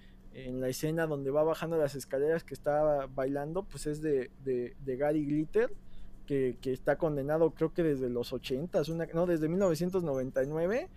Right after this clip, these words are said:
por pornografía infantil y en el dos mil quince por abuso sexual, o sea, y tentativa de violación.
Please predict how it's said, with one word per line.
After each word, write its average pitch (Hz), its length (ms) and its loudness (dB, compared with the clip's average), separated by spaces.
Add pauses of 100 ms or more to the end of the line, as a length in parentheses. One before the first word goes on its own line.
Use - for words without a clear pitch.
(380)
por 135 280 2
pornografía 139 600 0
infantil 175 480 0
y - 20 2
en 165 140 0
el 131 100 -2
dos 131 180 0
mil 151 200 -4
quince 165 340 -2
por 127 220 0
abuso 143 340 -2
sexual, 160 480 0
o 123 40 0
sea, 127 460 0
y 135 100 -4
tentativa 143 520 0
de 147 120 4
violación. 131 520 -2